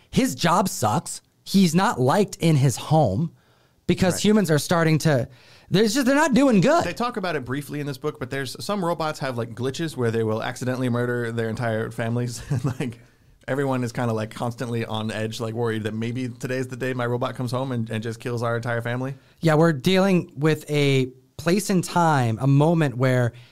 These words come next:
Speaker 1: things are kinda becoming, they're getting close to their breaking point.
Speaker 2: Right.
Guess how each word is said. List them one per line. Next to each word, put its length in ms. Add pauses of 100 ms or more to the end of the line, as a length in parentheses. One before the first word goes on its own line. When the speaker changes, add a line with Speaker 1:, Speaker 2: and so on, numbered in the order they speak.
(180)
Speaker 1:
things 260
are 60
kinda 280
becoming, 680 (320)
they're 100
getting 180
close 220
to 60
their 120
breaking 520
point. 320 (200)
Speaker 2:
Right. 180